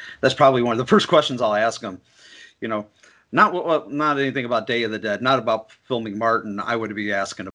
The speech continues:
about Dark Half because, uh, th-, this is my favorite, absolute favorite George Romero movie. I have massive love for his Living Dead trilogy, but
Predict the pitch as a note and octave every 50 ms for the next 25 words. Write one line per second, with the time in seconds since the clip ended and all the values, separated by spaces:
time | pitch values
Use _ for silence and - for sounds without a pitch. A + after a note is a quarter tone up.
0 | _ _ - G2 F2+ F#2 E2+ F#2 F2+ F#2+ F2+ - - F2 D#2 E2+ - - E2 -
1 | - D#2+ D#2 E2 - - - _ _ _ _ - _ _ _ - - - - C#2+
2 | C#2+ D#2+ - - - - - - A#2 A#2 A#2 G#2+ A#2+ D3 C#3 C#3 C3 A#2+ A#2+ A2
3 | G#2+ A2 - A#2 A#2 A#2 A2+ A2 A2+ - - B2 C3+ C#3 C3+ B2 G#2+ - - A#2+
4 | A2+ G#2+ A2 A2+ A#2 B2 C3+ C3+ A#2+ G#2+ - _ _ _ - - G#2 G2+ G#2 F#2+
5 | F#2 F#2+ F#2 - G#2+ A2 F#2 F#2 - - F2+ F#2 F2 E2 F2 F2 D#2+ F2 F2+ F2+
6 | - E2 D#2+ - _ - - - - - - A2 A#2 G#2+ G#2+ G2+ A2 A#2+ A#2+ A#2+
7 | A#2 - A2+ F2+ G#2 A2 A2 G#2+ G2+ - G#2 F#2 G2 G#2+ G2 F#2 - G#2+ G#2+ G2
8 | G#2 G#2 F#2+ F#2+ G2+ G2 F#2+ - - A#2 G#2 G2+ G#2 F#2+ F2+ F#2+ F#2 F#2 F#2 -
9 | F2+ F2 F#2 F#2+ D#2+ D#2 -